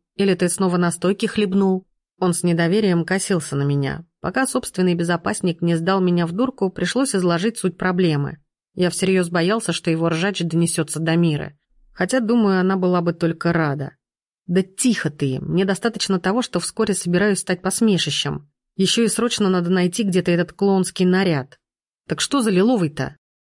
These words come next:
Утирая слезы, Олег сообщил, что лиловый — это примерно тот цвет, как у платья невесты со свадьбы, что мы застали.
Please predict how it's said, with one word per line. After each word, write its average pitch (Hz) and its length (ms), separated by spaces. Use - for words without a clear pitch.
Утирая 185 380
слезы, 208 380
Олег 180 260
сообщил, 185 420
что 175 280
лиловый — 208 440
это 165 120
примерно 190 460
тот 180 200
цвет, 254 240
как 175 220
у 175 40
платья 214 340
невесты 208 420
со 160 160
свадьбы, 190 320
что - 180
мы 165 140
застали. 147 640